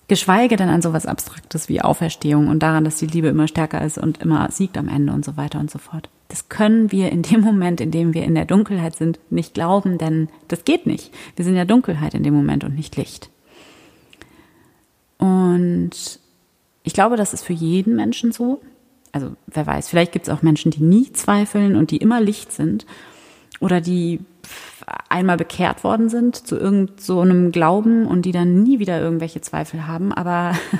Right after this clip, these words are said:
<laughs> bei mir ist das auf jeden Fall nicht so. Wenn ich Dunkelheit bin, dann kann ich kein Licht sehen und dann kann ich auch nicht an das Licht glauben. Und, und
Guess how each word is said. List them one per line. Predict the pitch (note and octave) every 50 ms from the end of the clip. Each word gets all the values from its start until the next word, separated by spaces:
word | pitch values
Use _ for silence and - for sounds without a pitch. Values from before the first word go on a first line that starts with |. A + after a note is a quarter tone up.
| - - - C4 -
<laughs> | - - - - - - - - - _ _
bei | F#3 F#3+
mir | G#3 A#3+ C#4
ist | C4+ -
das | A3+ G#3+ G#3+
auf | F#3+ -
jeden | - - G3 G#3 G#3 G3+
Fall | - E3+ D#3
nicht | D#3+ E3 F3+ F3+ - -
so. | - - G#3+ B3 B3 A#3+ B3+ - - -
Wenn | - F#3+ F3+
ich | F#3+ F3+ - -
Dunkelheit | F3+ F3+ F#3 - G3 F3 F3+ F#3 F#3
bin, | - F3+ F3+
dann | F3+ E3+ E3+ E3
kann | - E3+ E3+
ich | D#3+ -
kein | - E3 D#3+ D#3+ E3 E3+
Licht | G3 - - -
sehen | - F#3 G3 G#3 G#3+ G#3
und | - F#3
dann | F3+ F3
kann | - F3+ F#3
ich | F3 - -
auch | F3
nicht | F3+ F#3 F3 - - - _ _ _ -
an | - F#3
das | F3 F3+ -
Licht | G3 - -
glauben. | - B3 - C#4+ A3+ E3 - - - - - - - - - - - - _ _ _ _ _ _ _ _ _ _ _ _ _ _ _
Und, | - D4+ C#4+ A#3+ A#3+ C#4 - - - - - - _ _ _ _ _ _ _ _ _ _ _ _ _ _ _ _ _ _ _ _ _ _ _ _ _ _ _
und | - C4 A3 F3 - - - -